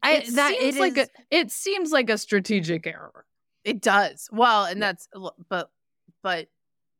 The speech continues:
Speaker 1: all of the rules of politics as we grew up in it have been thrown out the window, right? I mean,
Speaker 2: Yeah,
Speaker 1: that's
Speaker 2: we're not doing those anymore. <laughs>
Speaker 1: No. All, all of our classic theories about how this works no longer do. So who knows?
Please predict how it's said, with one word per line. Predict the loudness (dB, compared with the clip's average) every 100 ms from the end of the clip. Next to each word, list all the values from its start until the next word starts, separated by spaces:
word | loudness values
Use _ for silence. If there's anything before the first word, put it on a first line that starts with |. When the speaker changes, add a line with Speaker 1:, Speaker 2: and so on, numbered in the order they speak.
| _ _ -2
Speaker 1:
all | 2 2 2
of | -4
the | -6 -8
rules | -8 -6 -6 -6 -10 -14
of | -14 -8
politics | -4 -2 -4 -8 -12 -10
as | -12 -12
we | -10 -10
grew | -6 -4
up | -4 -6
in | -8
it | -6 -4
have | -6
been | -8 -10
thrown | -6 -6 -6
out | -10
the | -10
window, | -14 -12 -12 -14 _
right? | -4 -2 -4 _ -10
I |
mean, | -6 0
Speaker 2:
Yeah, | 2 2
Speaker 1:
that's | 2
Speaker 2:
we're | 0
not | -2 -2 -4
doing | -6 -4
those | -4 -6 -6
anymore. | -8 -4 -4 -6 _ _ _
<laughs> | _ _ _
Speaker 1:
No. | 0 0 0 -6 -20 _ _ _ _ _ _ 2
All, | 4 6 4 2 -2 _
all | 0 2 0
of | -4 -6
our | -8
classic | -6 2 2 2 -2 -8
theories | -6 -4 -2 -2 -2
about | -2 -2
how | 0 0
this | 0 -4 -6
works | -4 -4 -6 -4
no | 0 2
longer | 0 -2
do. | -4 -4 -4
So | -4 -2 -2
who | -2 0
knows? | -2 -2 -14